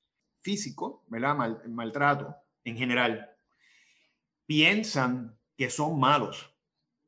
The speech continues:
Piensan que, mm, yo, me está pasando esto porque yo soy una persona mala y sin embargo no tiene que ver con eso. ¿Por qué? ¿Por qué los niños muchas veces...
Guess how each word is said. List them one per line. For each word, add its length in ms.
Piensan 460
que, 640
mm, 300
yo, 120
me 180
está 180
pasando 340
esto 180
porque 220
yo 100
soy 160
una 220
persona 380
mala 200
y 40
sin 160
embargo 500
no 160
tiene 220
que 100
ver 120
con 120
eso. 180
¿Por 160
qué? 340
¿Por 120
qué 100
los 140
niños 300
muchas 340
veces... 480